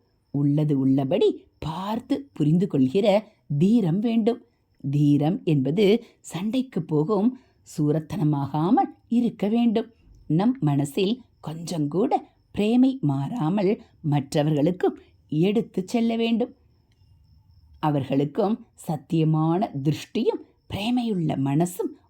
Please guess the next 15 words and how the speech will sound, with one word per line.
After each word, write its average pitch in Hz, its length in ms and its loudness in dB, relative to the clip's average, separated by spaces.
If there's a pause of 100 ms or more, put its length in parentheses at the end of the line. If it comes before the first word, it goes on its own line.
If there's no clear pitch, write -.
வாய்க்க 190 460 -2
வேண்டும் 233 420 0 (360)
என்று 156 380 2 (460)
ஆச்சாரியாலேயே 143 1120 0 (380)
பிரார்த்தித்து 143 720 -4
கொண்டு 466 320 -2 (320)
இந்த 170 220 2
விஷயத்தில் 151 720 -2 (260)
பிரவேசிப்பதுதான் 190 1080 -2 (520)
முறையான 143 540 2 (440)
மனோபாவம். 220 720 2 (720)
ஹரஹர 160 460 -2
சங்கர, 180 520 2 (640)
ஜெய 226 300 4
ஜெய 180 260 0